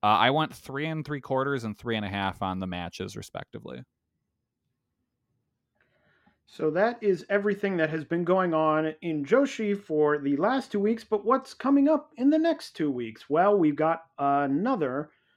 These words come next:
Speaker 2: big Stardom show on February fourth, Supreme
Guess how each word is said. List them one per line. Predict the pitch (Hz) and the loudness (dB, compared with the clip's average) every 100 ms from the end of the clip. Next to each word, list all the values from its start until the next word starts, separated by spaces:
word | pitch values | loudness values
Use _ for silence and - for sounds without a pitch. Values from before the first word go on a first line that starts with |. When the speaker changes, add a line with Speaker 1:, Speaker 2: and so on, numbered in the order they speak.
| _ _ _ _ 117 107 | _ _ _ _ -20 -2
Speaker 2:
big | 180 208 202 208 _ | 2 2 0 -8 _
Stardom | - - 156 170 170 165 | -20 -4 2 2 2 -2
show | 151 151 147 147 151 | -4 -2 0 0 -2
on | 135 123 123 | -6 -8 -10
February | - 190 202 190 160 147 | -8 -6 -4 0 0 0
fourth, | - 147 143 | 0 -2 -2
Supreme | - 139 - - 247 240 233 226 | -8 -12 -8 -4 0 2 2 2